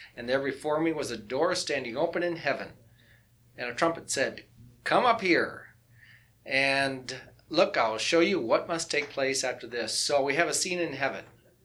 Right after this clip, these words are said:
And the rest of chapter four describes that scene. We have all these angels and these twenty-four elders, and these angels are crying out, saying, "Holy, holy, holy is the Lord Almighty, the whole,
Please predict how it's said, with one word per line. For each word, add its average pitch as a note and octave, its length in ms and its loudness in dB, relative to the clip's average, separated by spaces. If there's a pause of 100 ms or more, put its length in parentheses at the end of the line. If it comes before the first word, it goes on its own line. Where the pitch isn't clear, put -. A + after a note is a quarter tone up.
(100)
And C#3 200 -2
the C3 80 -4
rest E3 340 4
of C#3 140 -6
chapter C#3+ 400 -2
four C#3+ 380 -8
describes C#3 640 -6
that C#3 220 -2
scene. C#3 400 -8
We A#2+ 100 -10
have C#3 120 0
all C#3+ 140 0
these B2 180 -6
angels D3 800 -6
and A2 80 -10
these G2+ 180 -12 (260)
twenty-four E3 500 4
elders, D#3 680 0
and C3 560 -2
these B2+ 160 -6
angels D#3+ 460 -2
are C3+ 260 -2 (540)
crying E3+ 400 6
out, E3 400 4
saying, B2 220 -4
"Holy, G#3+ 420 6
holy, G#3 460 4
holy A3 420 6
is G3 140 0
the G3+ 80 -4
Lord G#3+ 260 4
Almighty, G3+ 600 6
the F#3 120 0
whole, G3+ 420 2